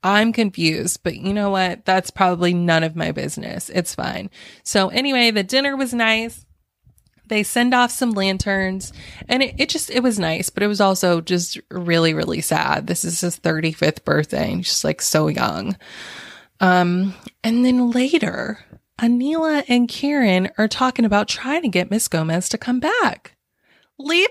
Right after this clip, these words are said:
that lady alone. She said she's gonna go be with her family. What don't y'all understand about that? Respect people's boundaries. Damn. Oh, I can't stand Anila. Oh, I can't stand her. Ugh.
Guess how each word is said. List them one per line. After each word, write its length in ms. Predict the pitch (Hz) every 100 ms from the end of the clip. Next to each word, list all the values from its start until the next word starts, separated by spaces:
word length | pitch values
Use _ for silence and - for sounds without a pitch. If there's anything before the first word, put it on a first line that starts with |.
| -
that 260 | 330 339
lady 380 | 247 214 202 240
alone. 920 | 254 294 320 349 494 453 202 160 - _ _ _ _ _
She 240 | - 311 320
said 260 | - 403
she's 220 | - 427
gonna 200 | 247 269
go 120 | 277 285
be 160 | 233
with 160 | 233 262
her 120 | 269
family. 340 | 269 311 440 262
What 240 | 196 349
don't 200 | 554 523
y'all 200 | 453 349
understand 600 | - 254 - - 247 494
about 320 | 381 175 180
that? 260 | - 156 - - -
Respect 720 | 208 240 349 - - 453 539 -
people's 400 | 302 339 285 180
boundaries. 840 | - 190 427 392 202 180 151 156
Damn. 720 | 156 - 403 466 185 160 156 - - - -
Oh, 180 | 339 339
I 120 | 247
can't 280 | - 185 170
stand 340 | - 160 156
Anila. 380 | 156 165 165 160
Oh, 160 | - 480 -
I 40 |
can't 300 | - 196 170
stand 440 | - - 254 330 240
her. 320 | 196 165 - _ - - - - - - _ _ -
Ugh. 260 | 262 226